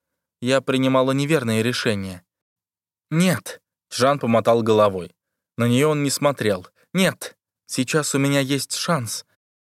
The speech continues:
но не очень большой. Василиск прячется здесь». Она постучала себя по лбу. «Он боится ревенантов, а это значит, что я контролирую ситуацию.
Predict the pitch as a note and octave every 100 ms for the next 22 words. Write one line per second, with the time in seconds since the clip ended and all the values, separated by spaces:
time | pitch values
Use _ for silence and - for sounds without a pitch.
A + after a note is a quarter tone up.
0 | _ _ E3 F#3 F#3 F3 F3 F3 E3+ -
1 | D3 G#2 _ _ _ _ _ _ A#2 B2
2 | E3 E3+ - - - A2+ G2+ A2 - G#2+
3 | G#2 A2 - - - _ _ _ _ _
4 | A2 A#2 A2+ - A#2 A#2+ G#2+ G2+ G#2+ G#2
5 | - A2+ G2+ - - _ _ _ _ _
6 | - D3 C3+ C#3+ C#3+ - C3+ C3 D3+ E3+
7 | B2 A2 - A2 A2+ G#2 A#2 A2+ A2+ -
8 | - A2 G#2+ - A2+ A2 A#2+ C3+ G#2 F#2+
9 | A2 B2 A#2 - - F#2